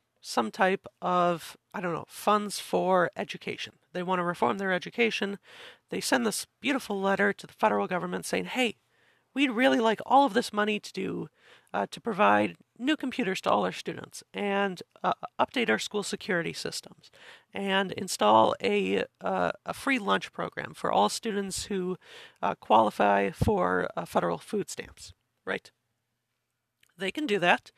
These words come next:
and the government might say, "Hey, this is a really beautiful essay you've got here. I don't know, New Hampshire. We're gonna give you all this money,"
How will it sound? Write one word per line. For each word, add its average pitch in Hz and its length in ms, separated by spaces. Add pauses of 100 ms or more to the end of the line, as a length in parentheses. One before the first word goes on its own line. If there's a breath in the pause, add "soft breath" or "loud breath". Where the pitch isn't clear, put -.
(300 loud breath)
and 220 120
the 214 40
government 240 380
might 214 200
say, 220 180
"Hey, 302 300 (160)
this - 160
is 208 140
a 202 100
really 233 360
beautiful 190 500
essay 240 320
you've 147 140
got 156 240
here. 151 280 (580 loud breath)
I 208 60
don't 220 160
know, 175 260
New 180 140
Hampshire. 175 520 (580 soft breath)
We're 311 140
gonna 311 160
give 254 140
you 269 140
all 233 100
this 226 180
money," - 280